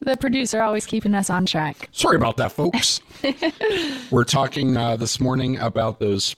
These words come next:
Speaker 2: s-, places and spaces that have had, uh, uh,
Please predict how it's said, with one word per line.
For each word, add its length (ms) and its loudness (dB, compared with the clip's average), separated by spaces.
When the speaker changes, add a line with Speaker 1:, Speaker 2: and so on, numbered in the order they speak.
Speaker 2:
s-, 140 -10
places 600 0
and 140 2
spaces 760 -4
that 180 0
have 280 -2
had, 360 -2
uh, 300 -2
uh, 220 -4